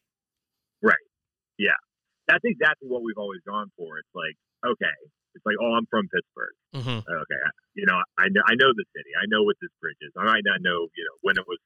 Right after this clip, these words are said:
Speaker 2: Yeah.
Speaker 1: constructed or how old it is or whatever. But that's what we're saying. It's like, every tour is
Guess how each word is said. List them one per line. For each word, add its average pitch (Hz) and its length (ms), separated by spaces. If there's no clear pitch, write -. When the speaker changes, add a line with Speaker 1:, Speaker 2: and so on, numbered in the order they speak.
Speaker 2:
Yeah. 135 140
Speaker 1:
constructed 82 440
or 76 120
how 82 120
old 73 220
it 73 140
is 76 100
or 76 80
whatever. 78 360
But 110 180
that's 135 160
what 139 120
we're 107 220
saying. 117 200
It's - 140
like, 87 180
every 117 220
tour 95 360
is 170 80